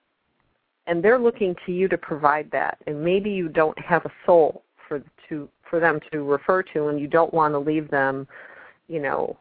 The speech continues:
looking for one through Google, use LinkedIn, get inside those groups, begin to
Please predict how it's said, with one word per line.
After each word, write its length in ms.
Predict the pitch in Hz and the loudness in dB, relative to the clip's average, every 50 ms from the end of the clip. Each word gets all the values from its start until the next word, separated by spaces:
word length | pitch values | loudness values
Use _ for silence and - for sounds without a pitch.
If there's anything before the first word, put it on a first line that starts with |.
| _ _ _ _ _ _ _ | _ _ _ _ _ _ _
looking 420 | - 160 185 202 - - 214 190 175 - | -6 -2 -2 -2 0 -2 -2 -2 -4 -2
for 120 | - 175 165 | -2 0 2
one 240 | 160 160 160 156 156 - | 2 2 2 0 -2 -6
through 160 | - 147 139 | -8 -8 -6
Google, 580 | 139 - 185 202 214 185 156 143 135 135 143 - _ _ _ _ _ _ _ _ _ _ _ _ _ _ _ _ _ _ _ _ | -2 0 2 2 2 2 2 2 2 0 -2 -6 _ _ _ _ _ _ _ _ _ _ _ _ _ _ _ _ _ _ _ _
use 260 | 165 185 240 302 320 302 | -10 -8 -6 -6 -4 -2
LinkedIn, 720 | 269 285 277 269 254 - 269 269 269 247 214 196 202 214 - _ _ _ _ _ _ _ _ _ _ _ _ _ _ _ _ _ _ _ _ 156 156 | -2 0 0 -2 0 0 0 2 2 2 0 0 -2 -6 -8 _ _ _ _ _ _ _ _ _ _ _ _ _ _ _ _ _ _ _ _ -8 0
get 200 | - 190 202 233 | 2 2 4 4
inside 420 | 277 269 262 - 226 208 196 185 | 2 -2 0 2 2 2 2 2
those 220 | - 160 156 151 156 | 0 -2 -2 -2 -4
groups, 340 | - 156 143 147 185 - _ _ _ _ | -2 -2 0 0 -2 -4 _ _ _ _
begin 400 | - 202 175 170 202 202 226 254 | -14 -10 -4 -2 0 0 0 0
to 120 | 254 233 | -2 -4